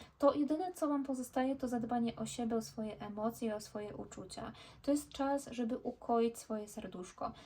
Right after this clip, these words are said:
To jest czas, żeby zadbać o swoją przestrzeń, żeby zadbać o swoje emocje. Utulić się tą miłością. Wiecie? I powiedziałabym, że ten stres i te nerwy też u niektórych z Was całkowicie są jakby taką iluzją, że one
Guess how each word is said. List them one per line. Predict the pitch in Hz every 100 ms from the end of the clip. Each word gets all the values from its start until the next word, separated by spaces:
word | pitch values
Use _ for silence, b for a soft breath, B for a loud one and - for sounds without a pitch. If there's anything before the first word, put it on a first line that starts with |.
| B -
To |
jest | 247 -
czas, | 269 269 269
żeby | 247 240 254
zadbać | 226 233 226 233 -
o | 226
swoją | - 220 220 220
przestrzeń, | - 190 - - 202
żeby | 226 247
zadbać | 262 262 262 -
o | 262
swoje | - 262 262 262
emocje. | 254 226 214 202 - 202 226 B B _ _ _ _ _ _ _ _ _ -
Utulić | 262 - - 330 285 226 -
się | 202
tą | - 214 220
miłością. | 226 208 196 185 - - - - _ _ _ _ _ _ _ _ _ -
Wiecie? | 233 233 - 285 359 B B B
I | 240
powiedziałabym, | 277 269 247 330 403 370
że | 311
ten | 302 302
stres | 294 302 311 370
i | 294
te | 269
nerwy | 254 294 294
też | - 277 277
u | 269
niektórych | 262 - 277 254
z |
Was | 226 226 254 -
całkowicie | - 247 254 262 294 415
są | - 262
jakby | 285 247 262 254 262 269 b b -
taką | 262 262 233
iluzją, | 247 240 247 226 190 190
że | 220 -
one | 285